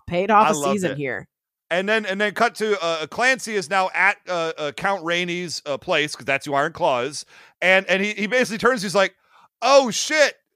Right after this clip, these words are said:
Speaker 2: I, they said that Count Rainey was Iron Claw. I didn't believe it. It's clearly true."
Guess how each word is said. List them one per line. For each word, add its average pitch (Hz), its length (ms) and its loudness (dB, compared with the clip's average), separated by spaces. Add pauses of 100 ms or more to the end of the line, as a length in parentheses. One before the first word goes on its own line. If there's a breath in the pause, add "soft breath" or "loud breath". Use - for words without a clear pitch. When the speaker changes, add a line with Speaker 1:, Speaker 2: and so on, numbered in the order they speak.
(140)
Speaker 2:
I, 226 120 -6 (480)
they 269 160 4
said 294 460 0
that 240 220 0
Count 226 260 0
Rainey 208 260 0
was 190 140 -2
Iron 196 260 2
Claw. 175 420 0 (500)
I 269 120 4
didn't 294 200 -2
believe 247 340 2
it. 190 260 -2
It's 285 220 -2
clearly 269 560 0
true." 208 600 2